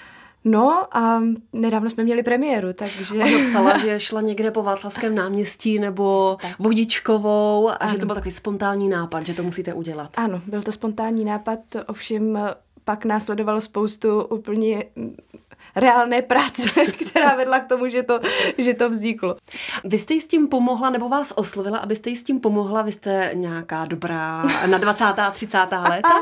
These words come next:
Speaker 1: <laughs> Je, tak to vůbec nevím. Ale my jsme se spolu už potkali dřív ve Veselých skocích,
Speaker 2: Mhm.
Speaker 1: a pak jsme spolu byli nějaký čas v angažmá v Městských divadlech pražských, takže jsme se dost znali. Ona věděla, že mám, eh, moc ráda pohyb, že mě baví, mm, pohybové divadlo.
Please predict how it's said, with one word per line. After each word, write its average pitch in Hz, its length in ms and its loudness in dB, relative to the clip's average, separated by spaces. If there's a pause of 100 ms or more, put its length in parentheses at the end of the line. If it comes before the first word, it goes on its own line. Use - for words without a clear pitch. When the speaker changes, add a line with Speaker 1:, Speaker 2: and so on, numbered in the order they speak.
(240)
Speaker 1:
<laughs> - 340 -2
Je, 311 160 8
tak 254 140 2
to 240 100 -8
vůbec 247 300 2
nevím. 214 300 2 (260)
Ale 233 160 2
my 233 100 4
jsme 247 140 4
se 247 80 2
spolu 240 260 2
už 233 80 -2
potkali 233 600 0
dřív 214 300 -2
ve 214 260 -2
Veselých 220 380 -2
skocích, 180 480 -4
Speaker 2:
Mhm. 226 200 0 (100)
Speaker 1:
a - 120 -10
pak 208 200 -6
jsme 214 160 -4
spolu 208 280 -4
byli 196 460 -2
nějaký 190 300 -2
čas 208 200 -6
v - 60 -8
angažmá 196 420 -2
v 208 40 0
Městských 202 360 -2
divadlech 214 320 -4
pražských, 175 500 -10
takže 185 240 -6
jsme 196 120 -6
se 196 120 -6
dost 202 140 -2
znali. 175 320 -4 (440)
Ona 208 160 2
věděla, 196 380 4
že 196 180 -2
mám, 196 380 0
eh, 190 340 -2
moc 196 220 -4
ráda 185 220 0
pohyb, 175 340 -2 (260)
že 196 320 -6
mě 190 220 -2
baví, 185 380 -2 (180)
mm, 185 220 -6
pohybové 190 440 -2
divadlo. 170 460 -2